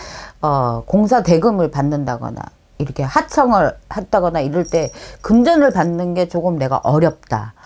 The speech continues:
어, 그러니까, 그러니까 대금을 받는 게 조금 어렵다. 일하시는 분들은, 어, 이래서 금전이 좀 원활하지 않다. 요런 게 조금 있고요.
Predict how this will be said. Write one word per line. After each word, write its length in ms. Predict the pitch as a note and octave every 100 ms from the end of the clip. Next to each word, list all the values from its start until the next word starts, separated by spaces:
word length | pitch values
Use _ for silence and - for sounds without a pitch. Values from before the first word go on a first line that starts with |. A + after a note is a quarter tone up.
| - -
어, 140 | E3
그러니까, 280 | D3+ C#3 D3
그러니까 420 | C#3 A#2+ - A#2+ - _ _
대금을 460 | F3 G3+ F4+ F#4 C#4+
받는 320 | G3+ F#3+ F#3+
게 100 | F3+
조금 240 | E3+ D3+
어렵다. 520 | C3 C3 C3 - D#3+ D#3
일하시는 680 | D3+ F#3 A3 - F#3 D3
분들은, 600 | D3+ E3+ F#3 D#3 C3 D#3 F3+ B2+ - - - - -
어, 220 | D3 D3
이래서 300 | C#3+ C#3+ C#3
금전이 500 | - G3+ G#3+ C4 G#3
좀 200 | F3 C#3
원활하지 680 | D3+ F#3 B3 A3+ G3 E3 D#3
않다. 720 | C3 C#3 - C#3 B2 A#2+ A#2+ C3+
요런 300 | E3+ G3+ F#3+
게 100 | F3
조금 260 | E3 D#3+
있고요. 580 | B2 - D#3+ G3+ F#3+